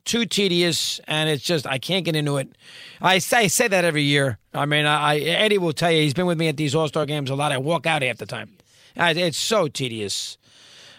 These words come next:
Oh, God, it's tedious. Um, and I, again, I've been in a million, I was at, I was at Yankee Stadium in Hamilton, hit all those home runs, which was fun for a while, but it's just so tedious.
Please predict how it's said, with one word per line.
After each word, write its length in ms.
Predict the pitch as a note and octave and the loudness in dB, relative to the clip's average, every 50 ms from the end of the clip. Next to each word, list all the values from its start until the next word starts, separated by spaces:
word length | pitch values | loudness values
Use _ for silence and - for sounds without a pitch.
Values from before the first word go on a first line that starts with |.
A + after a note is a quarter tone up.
| - | -6
Oh, 300 | - - F#3 F#3 E3 C#3 A2 - | 0 2 2 4 4 2 0 0
God, 240 | - D3+ C#3+ C3 A#2 | 0 0 0 0 0
it's 140 | G#2+ - - | -4 -6 -6
tedious. 540 | - C3 A2+ A2+ - - C#3 - - - | -4 -4 -6 -6 -8 -8 -8 -8 -8 -8
Um, 580 | - - C#3+ D3+ D3+ D3+ D3 D3 C#3+ C#3 C3 B2 - _ _ _ - - - - - - _ | -4 0 2 2 4 4 2 2 0 -2 -6 -8 -12 _ _ _ -20 -20 -20 -20 -20 -10 _
and 180 | - D3 D3 D#3+ | -2 0 2 4
I, 100 | F3 F3+ | 4 4
again, 320 | F3 D3 C3 F3 E3+ D#3+ | 2 2 2 2 2 4
I've 180 | D#3 D#3 D#3 C3+ | 4 2 4 4
been 120 | F3+ F3+ | 2 2
in 120 | F3 E3 D#3 | 4 2 2
a 40 | |
million, 260 | D3+ D#3+ F3 E3+ D#3+ D#3 | 2 4 4 2 2 2
I 60 | D#3+ | 0
was 140 | D#3 C3+ E3+ | 2 2 2
at, 160 | E3 E3 D3 | 2 2 2
I 60 | D3+ | 2
was 140 | D3+ C#3+ C#3 | 2 2 2
at 100 | D#3+ D3 | 2 2
Yankee 320 | D#3+ F3 F3+ - E3 E3 | 2 2 0 0 -2 -2
Stadium 360 | C3 - F#3+ F3+ F3+ F3+ E3+ | 0 2 2 2 2 2 2
in 120 | D#3 C#3+ B2+ | 2 2 2
Hamilton, 440 | D3 F3 F#3 F#3 F3+ E3+ - F3+ D#3+ | 2 2 2 2 0 0 2 2 2
hit 120 | E3 E3+ | 2 4
all 160 | F3 E3+ E3+ | 2 2 2
those 240 | E3+ E3+ E3 D3 - | 2 2 0 0 0
home 200 | F3+ F3 E3+ D#3+ | 0 0 2 2
runs, 260 | E3 E3+ E3+ D#3 B2 | 0 0 0 0 -2
which 140 | D3+ D3 - | -4 -4 -2
was 140 | G#3 G3 - | -4 -4 -2
fun 300 | - - C#4 C#4+ C4+ A#3 | 0 2 2 2 2 0
for 180 | - - A#3+ | -2 -2 0
a 60 | A3 G#3 | 0 2
while, 400 | G3 G3 G3 G3 F#3+ F#3+ G3 F3 | 2 4 4 4 4 4 2 2
but 180 | D#3+ F3 E3+ F3 | 2 2 2 2
it's 220 | F3 F3+ D#3+ - | 2 0 0 0
just 220 | A3 F#3+ - - | 0 0 0 0
so 180 | - G3+ G3 E3+ | 0 2 2 0
tedious. 540 | C#3 - - C#3+ B2+ A#2+ A#2+ A2+ A#2 - | 0 -2 -4 -6 -4 -4 -6 -6 -8 -10